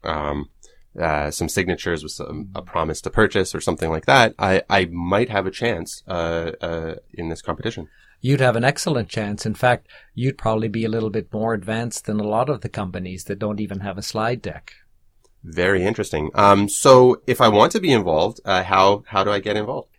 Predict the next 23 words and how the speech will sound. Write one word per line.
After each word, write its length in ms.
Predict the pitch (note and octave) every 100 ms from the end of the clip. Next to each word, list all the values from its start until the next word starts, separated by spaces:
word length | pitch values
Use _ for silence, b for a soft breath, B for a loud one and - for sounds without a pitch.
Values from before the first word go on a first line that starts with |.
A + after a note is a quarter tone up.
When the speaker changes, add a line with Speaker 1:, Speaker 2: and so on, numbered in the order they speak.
| -
Speaker 2:
Basically, 480 | D#3 G3+ G#3 D#3 D#3
you 200 | D3 C3+
just 360 | C3 - -
apply 420 | A#2 - A2+ A#2
online. 760 | A2+ A2 A2 B2 B2 G#2+ G2+ G#2
We 120 | A2+
usually, 840 | A2+ E3 F3 D#3 C3+ B2 A#2 -
um, 540 | A2 G2+ G#2 G2+ G2+ - b b b _
th-, 320 | A#2 B2 - A#2
there 180 | A#2+
are 60 | A2+
a 80 | A2+
couple 240 | F3+ F3+
of 100 | B2
aspects 640 | A2 A2+ - G#2+ F#2 - -
to 140 | G#2
our 140 | F#2 F2
program. 640 | B2 B2+ A2+ F#2 E2+ F2+
The, 640 | A2 G#2 G2 F#2+ G2 - C3
the, 140 | A#2+
the 200 | - A#2
Cornerstone 920 | - D3 D3+ A#2+ - G2+ F#2+ F#2+ F#2+ - _ _ _ -
program 580 | B2 G#2 F#2+ F2 F#2+